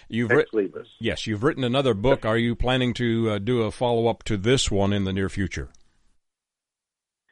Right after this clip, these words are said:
Speaker 2: Not a follow-up to this one. Uh, I'm working on a book now, uh, about my great-grandfather and his adventures in being shot in the Civil War.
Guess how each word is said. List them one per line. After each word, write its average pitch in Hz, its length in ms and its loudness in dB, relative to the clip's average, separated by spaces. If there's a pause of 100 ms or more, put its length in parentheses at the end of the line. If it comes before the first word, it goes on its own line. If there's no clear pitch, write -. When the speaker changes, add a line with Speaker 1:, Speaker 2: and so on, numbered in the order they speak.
(320)
Speaker 2:
Not 165 200 8
a 165 40 4
follow-up 135 500 6
to 113 100 -6
this 117 240 0
one. 90 260 -4 (100)
Uh, 95 320 -2 (160)
I'm 120 180 0
working 143 360 0
on 120 160 2
a 107 60 0
book 104 300 0 (360)
now, 92 440 2 (520)
uh, 92 420 0 (460)
about 131 420 0
my 110 400 0 (500)
great-grandfather 120 920 2 (100)
and 98 140 -4
his 110 220 -2 (880)
adventures 117 600 2
in 104 320 0 (1080)
being 110 280 4 (160)
shot 110 340 2
in 95 220 0
the 95 60 2 (100)
Civil 101 300 4
War. 92 240 2